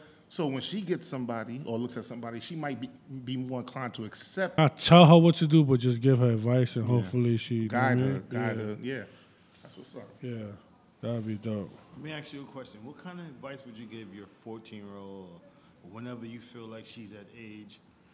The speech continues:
Speaker 3: Or
Speaker 2: To
Speaker 3: would
Speaker 2: get
Speaker 3: you
Speaker 2: her
Speaker 3: even
Speaker 2: ass
Speaker 3: accept the
Speaker 2: bust?
Speaker 3: fact that she feels like she's at an age to
Speaker 2: Honestly,
Speaker 3: even
Speaker 2: bro,
Speaker 3: start
Speaker 2: you
Speaker 3: dating?
Speaker 2: gotta think about when you was fourteen, what you was doing.
Speaker 3: I
Speaker 2: So
Speaker 3: can't
Speaker 2: you gotta
Speaker 3: think
Speaker 2: be
Speaker 3: about that.
Speaker 2: open-minded.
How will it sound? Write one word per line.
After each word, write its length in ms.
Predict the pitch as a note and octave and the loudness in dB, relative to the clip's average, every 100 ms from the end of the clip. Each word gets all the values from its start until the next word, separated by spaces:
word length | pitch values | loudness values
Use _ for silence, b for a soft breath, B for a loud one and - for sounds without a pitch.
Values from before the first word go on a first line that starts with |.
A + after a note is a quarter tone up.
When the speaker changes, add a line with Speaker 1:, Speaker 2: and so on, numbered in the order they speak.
| b b b | b b b
Speaker 3:
Or 80 | G2 | -8
Speaker 2:
To 80 | B2 | -4
Speaker 3:
would 80 | A#2+ | 0
Speaker 2:
get 60 | |
Speaker 3:
you 40 | A#2 | 2
Speaker 2:
her 100 | B2 | 2
Speaker 3:
even 100 | B2+ | 4
Speaker 2:
ass 140 | C#3 C#3 | 6 4
Speaker 3:
accept 140 | C3 | 6
the 60 | C#3 | 8
Speaker 2:
bust? 200 | D3 C#3 | 8 4
Speaker 3:
fact 420 | - A#2+ A2+ - | -6 -14 -14 -14
that 120 | A2 G#2+ | -18 -16
she 240 | - C3 | -14 -14
feels 380 | - B2 A#2+ A2 | -14 -14 -14 -14
like 140 | A2+ | -14
she's 280 | - B2 G#2+ | -14 -14 -14
at 80 | A2 | -14
an 120 | A2 B2+ | -14 -14
age 280 | B2 A#2+ A#2 | -14 -12 2
to 40 | |
Speaker 2:
Honestly, 400 | D3 F3 F3 F3+ | 6 6 6 4
Speaker 3:
even 100 | F3 | 4
Speaker 2:
bro, 120 | E3 F3+ F#3 F#3 | 8 8 6 2
Speaker 3:
start 140 | - | -2
Speaker 2:
you 60 | A2+ | 0
Speaker 3:
dating? 180 | C#3+ F#3 | 4 6
Speaker 2:
gotta 220 | F#3 E3 | 6 2
think 280 | E3 E3 D#3 | 2 2 2
about 260 | C#3+ D3 C#3 | 4 6 8
when 160 | C3 | 6
you 140 | C3+ D3+ | 8 8
was 160 | C#3 | 6
fourteen, 520 | - B2 A2+ - A2+ | 2 -4 -2 -6 -6
what 220 | A#2 B2+ D3 | -4 -4 -4
you 80 | |
was 180 | C#3 A#2+ | -4 -4
doing. 340 | G#2 G#2 F#2+ F2+ - _ | -8 -10 -10 -14 -20 _
Speaker 3:
I 40 | |
Speaker 2:
So 160 | G#2 C3 | -6 0
Speaker 3:
can't 60 | C3+ | 2
Speaker 2:
you 120 | E3 | 6
gotta 200 | F3+ E3 | 6 6
Speaker 3:
think 80 | D3 | 4
Speaker 2:
be 60 | |
Speaker 3:
about 100 | C#3 | 4
that. 60 | E3 | 6
Speaker 2:
open-minded. 840 | D#3+ D#3 C#3 C3+ C3+ B2 B2 A2 | 6 6 6 6 6 4 0 -4